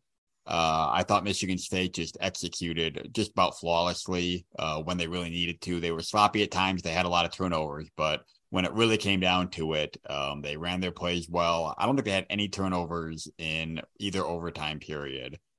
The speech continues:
Um, so it, they just played like a veteran team. They were, I, I don't think anybody's gonna mistake them for being more talented than that Kentucky team, but, um,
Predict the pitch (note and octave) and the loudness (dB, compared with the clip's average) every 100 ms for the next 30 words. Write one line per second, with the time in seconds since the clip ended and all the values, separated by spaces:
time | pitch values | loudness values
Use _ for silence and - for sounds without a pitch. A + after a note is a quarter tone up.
0 | _ _ - D#2+ D#2+ E2 F2+ A2 A2 G2+ | _ _ 2 4 4 2 2 4 4 4
1 | A#2+ G#2+ A#2+ C3 - C3+ C3+ C3 B2 A2+ | 0 6 6 6 6 8 8 8 6 8
2 | B2 C3+ C3 A#2+ D#3 A2 F#2 F#2+ F#2 F2 | 8 8 4 4 2 4 4 4 4 2
3 | G2 G2+ B2+ C3 A2+ A#2+ A#2 B2+ A#2+ G#2 | 4 6 6 6 6 6 6 6 4 6
4 | A#2+ A2+ G#2 G2 - A2 G#2+ A#2 G2+ G#2 | 6 6 4 0 0 -2 2 0 0 0
5 | G#2 G#2 G#2 F#2+ G#2+ G#2 A2 A2 G#2+ G#2+ | 0 2 2 2 2 2 2 0 0 0
6 | G#2+ G#2+ G#2 G#2+ B2 G#2 A2+ B2 B2+ G2+ | 0 0 0 0 -2 -2 0 2 2 4
7 | F#2+ - - - - _ F#2 F#2 F2 F2 | 4 2 -4 -20 -20 _ 2 6 6 4
8 | F2 F2+ | 2 0